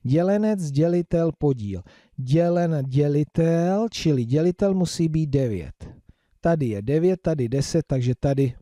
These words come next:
zamalovávám. Tady je devět, tady je devět, rychle se podívám na řeš-, jo, mám to správně, takže ještě jsem zamaloval dělitele, který je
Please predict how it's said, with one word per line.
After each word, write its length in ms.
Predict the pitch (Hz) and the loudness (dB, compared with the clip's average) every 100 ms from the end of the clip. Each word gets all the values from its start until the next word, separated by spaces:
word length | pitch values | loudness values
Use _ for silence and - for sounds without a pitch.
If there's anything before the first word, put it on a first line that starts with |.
| - | -8
zamalovávám. 960 | 131 139 131 123 107 101 90 82 67 - - - _ _ - | -2 0 0 0 -2 -4 -8 -10 -14 -18 -20 -20 _ _ -8
Tady 240 | - 156 127 | -2 0 0
je 160 | 101 | -4
devět, 840 | 104 156 170 180 180 180 180 - - - - _ - | -2 0 2 2 4 2 -2 -8 -20 -20 -20 _ -2
tady 300 | 143 139 135 | 0 2 0
je 140 | 117 | 0
devět, 680 | 131 156 170 170 170 160 - _ _ _ 180 | 0 2 2 4 2 0 -6 _ _ _ -2
rychle 380 | 156 - 160 | 0 2 0
se 180 | 143 151 | 0 -2
podívám 480 | 143 135 135 127 127 | 0 0 0 0 0
na 80 | 139 | 0
řeš-, 240 | 139 - | 0 2
jo, 340 | 127 143 139 127 | 2 4 2 0
mám 240 | 120 107 | -6 -10
to 120 | 87 | -12
správně, 880 | - - 165 165 170 170 160 156 147 - - - | -16 -4 -2 2 2 2 2 0 -4 -8 -20 -2
takže 440 | 156 143 120 98 - _ - | 0 2 -2 -6 -10 _ -8
ještě 520 | 143 170 156 - 151 | 0 0 0 -2 -4
jsem 260 | - 110 110 | -2 -6 -2
zamaloval 840 | 123 151 156 151 143 120 87 - 113 | 0 0 2 2 0 -2 -6 -14 -16
dělitele, 1120 | 113 165 196 226 - 208 208 208 214 226 262 - _ _ _ _ _ _ _ _ _ - | 0 2 4 0 0 -4 -2 0 0 -2 -4 -12 _ _ _ _ _ _ _ _ _ -4
který 340 | 170 165 160 120 | 0 2 0 -2
je 280 | 127 143 | -4 -6